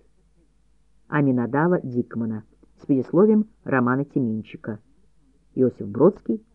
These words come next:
стихи первые и последние. Тель-Авив, тысяча девятьсот девяносто седьмой. Конец книги. Запись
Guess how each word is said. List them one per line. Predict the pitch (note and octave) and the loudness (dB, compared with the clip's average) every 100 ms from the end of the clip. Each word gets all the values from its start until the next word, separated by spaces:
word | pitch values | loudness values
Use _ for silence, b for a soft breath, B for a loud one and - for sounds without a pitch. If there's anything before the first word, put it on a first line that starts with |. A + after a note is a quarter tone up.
| _ _ | _ _
стихи | - B2+ - A#2 G#2+ _ _ - | -8 -6 -4 -6 -6 _ _ 2
первые | D3 G3+ F#3+ F#3 F#3 _ _ - | 4 4 4 0 -2 _ _ -8
и | D3 | -6
последние. | C#3+ C3 - G#2 G2+ G#2+ A2 G#2+ _ _ _ _ - | -4 -6 -8 -10 -10 -10 -10 -12 _ _ _ _ -8
Тель-Авив, | G#2+ A2 D#3 G#3+ _ _ _ _ | -6 -2 -2 -2 _ _ _ _
тысяча | A3+ A3+ C#3 | -4 -4 -6
девятьсот | A2 - D3 D#3+ - _ _ _ | -8 -4 -4 -4 -12 _ _ _
девяносто | F#3+ G#3 G#2 G#2 - - | 0 2 0 -4 -12 -10
седьмой. | A2+ F#2+ F2+ - _ - - _ _ _ _ _ _ _ _ _ _ _ _ _ B3 C#4 A3+ G3 _ _ _ _ _ _ _ _ _ | -8 -6 -8 -10 _ -20 -20 _ _ _ _ _ _ _ _ _ _ _ _ _ _ _ _ _ _ _ _ _ _ _ _ _ _
Конец | A#3 A3+ E4 - | 6 8 8 4
книги. | G#3+ G3 E3+ F#3+ - _ _ _ - | 6 8 8 6 4 _ _ _ -2
Запись | E3 G#3+ A3 G#3+ | 2 2 2 0